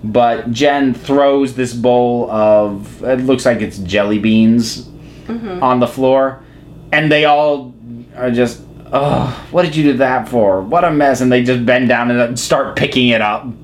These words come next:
Speaker 1: start picking everything up, you know, piece by piece, which I forget where in the world, but there's, it might be Chinese vampires. There's some version of vampires where if you spill rice on the floor, they have to pick up each individual grain, and that's how you run away from them.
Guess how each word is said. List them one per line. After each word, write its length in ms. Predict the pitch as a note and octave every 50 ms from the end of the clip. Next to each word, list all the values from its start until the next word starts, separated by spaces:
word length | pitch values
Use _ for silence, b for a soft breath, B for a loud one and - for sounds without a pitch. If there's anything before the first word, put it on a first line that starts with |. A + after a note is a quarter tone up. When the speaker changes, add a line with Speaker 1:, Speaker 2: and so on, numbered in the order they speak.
| - -
Speaker 1:
start 260 | - - C3 A#2+ -
picking 220 | C3+ C3 A2+ C3 B2+
everything 240 | A#2+ A#2 A2+ B2+
up, 180 | C3 B2+ A#2+ A2 G#2+
you 240 | A#2+ C3 A#2+ A#2 A2+
know, 80 | G#2 -
piece 260 | - B2+ A#2+ A2+ A2+
by 200 | - B2 A2 G#2
piece, 400 | - A#2+ A#2 A2+ A2 A2 - -
which 420 | B2+ B2 A2+ - - - - - B B B B B B B B B B B B B
I 100 | - D3+
forget 600 | D3+ - G3+ G3 F3 E3 A3 A#3+ B3+ A#3+ - - - - - - - -
where 300 | - B2 B2+ C#3 D3 D3
in 80 | D3 C#3+
the 60 | C3+
world, 260 | C3 C3+ C#3 C#3 B2+
but 140 | C3+ A#2 C#3
there's, 180 | C3+ B2+ B2+ - -
it 100 | C#3 C3
might 360 | C3+ D3 E3+ A3 C#4+ D4 -
be 260 | F3+ F3+ E3+ D3+ - - - - - - - - - - - - - -
Chinese 500 | - - B2+ B2 A#2 A#2 A#2+ A#2+ A#2+ A2+
vampires. 560 | B2 B2+ B2 A#2+ A2+ C#3 C3 B2+ C3+ C#3 A#2+
There's 180 | C3+ C#3 C3+ -
some 220 | F#3 G#3 A3+ F3+
version 300 | F#3+ G3+ G3 F3 E3 E3+
of 100 | D3+ B2+
vampires 640 | D3 D3 D3 D3 C#3 - C3 B2+ A#2+ A#2+ A2+ A2+
where 120 | B2+ B2+ A#2+
if 140 | A2+ - B2+
you 100 | B2+ A#2
spill 360 | - - - D#3 D3 C#3 B2+
rice 280 | B2+ B2 B2 B2 -
on 140 | C#3+ C3 B2
the 80 | A#2 G#2+
floor, 340 | - - A#2+ A#2+ A#2 A#2 A2
they 160 | - A#2 A2+
have 300 | A2 G#2 B2 B2 - - -
to 80 | -
pick 220 | - - C3 A#2+ -
up 160 | C#3+ C#3 -
each 220 | A2 G2+ - -
individual 560 | A2+ G#2+ G#2 G#2 F#2+ G#2 F#2+ F#2+ G#2+ G2+ G2
grain, 320 | F#2 F#2+ G#2 G2+ F#2+ F#2+ F#2
and 140 | F#2 F#2+ G2+
that's 180 | G2+ G2 F#2+
how 120 | - A2 G#2+
you 180 | G#2 G2 G2
run 160 | F#2+ F#2+ F#2+
away 240 | F#2+ F2+ F#2 F#2 F#2+ F#2
from 240 | - - B2+ A#2+
them. 300 | B2 C3 B2+ B2+ B2 -